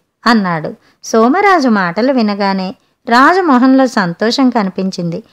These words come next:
ఆయన సోమరాజు కేసి మెచ్చుకోలుగా చూస్తూ,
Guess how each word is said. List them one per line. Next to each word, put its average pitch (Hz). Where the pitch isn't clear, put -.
ఆయన 262
సోమరాజు 269
కేసి 196
మెచ్చుకోలుగా 262
చూస్తూ, 175